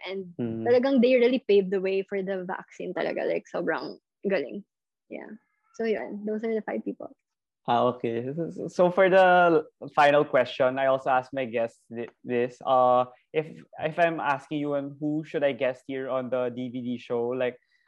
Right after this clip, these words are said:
Speaker 2: uh, any sport, it could be like, yeah, they have a good story or they're mag-, mag-, maganda makipagkwentuhan with them.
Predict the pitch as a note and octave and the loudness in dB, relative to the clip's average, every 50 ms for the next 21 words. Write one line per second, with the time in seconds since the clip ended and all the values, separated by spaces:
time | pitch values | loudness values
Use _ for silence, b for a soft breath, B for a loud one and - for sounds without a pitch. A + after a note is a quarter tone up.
0 | b b b - B2+ B2+ B2+ B2 B2 B2 - - D3+ D#3 D#3 D#3+ D#3 - - - | b b b -2 0 2 2 2 2 0 -2 -2 -2 -2 -2 -4 -6 -8 -4 -2
1 | C3 C3 C#3 C#3 - _ _ _ - C#3 C#3+ C#3+ - D3+ C#3 B2+ B2 C3+ C3+ C3+ | 0 0 0 -4 -8 _ _ _ -10 -10 -8 _ -4 -4 -4 -4 -6 -6 -4 -4
2 | C3 B2+ B2+ B2 - D3 C#3+ C#3 C3 B2+ C#3 C#3 C3+ B2 B2 C3 B2+ C3+ C3 A#2+ | -2 -2 -4 -4 -4 -4 -2 0 0 0 0 0 0 0 -2 -4 -6 -6 -10 -10
3 | - _ - C3+ C3 C3+ C#3+ C#3+ C#3 C3+ C3+ C3+ C3 B2+ B2+ B2 C3 C3 C3 B2 | -10 _ -2 -2 0 0 -2 -2 -4 -4 -4 -2 -2 -2 -2 -4 -6 -8 -6 -8
4 | A#2+ A#2 A#2 A#2+ _ - C3+ C#3 B2 B2 - C3 C3 C#3 C3+ - - C3+ C#3+ C3+ | -10 -12 -14 -18 _ -8 -8 -6 -6 -6 -8 -4 -4 -4 -4 -4 -2 0 2 2
5 | C#3+ C#3 B2 C#3 C3+ C3+ C3+ D3 C#3+ C#3 C3 A#2 - C3+ C3 B2+ - C#3 C3 C3 | 2 2 2 -2 -2 -2 -4 -4 -4 -4 -6 -4 -4 -6 -6 -6 -8 -8 -6 -4
6 | C3 B2+ B2 B2 C#3 A#2+ A#2 B2+ A#2 A#2 A#2+ B2 B2+ | -4 -4 -4 -6 -6 -4 -4 -2 -2 -2 -4 -6 -12